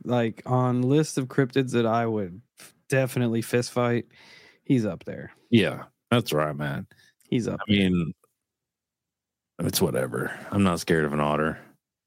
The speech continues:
Speaker 2: Me and Steve work like a magic trick. It's like smoke and mirrors.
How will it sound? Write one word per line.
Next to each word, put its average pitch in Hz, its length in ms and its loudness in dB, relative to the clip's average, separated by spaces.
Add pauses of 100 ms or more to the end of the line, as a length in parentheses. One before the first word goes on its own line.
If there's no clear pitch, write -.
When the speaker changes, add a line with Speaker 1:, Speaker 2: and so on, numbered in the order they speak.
(2000)
Speaker 2:
Me 113 120 4
and 107 120 2
Steve 90 300 4
work 87 180 2
like 82 140 2
a 82 40 2
magic 80 360 0
trick. - 280 -2
It's - 160 -8
like 82 120 -2
smoke 87 320 2
and 80 100 0
mirrors. 78 400 -2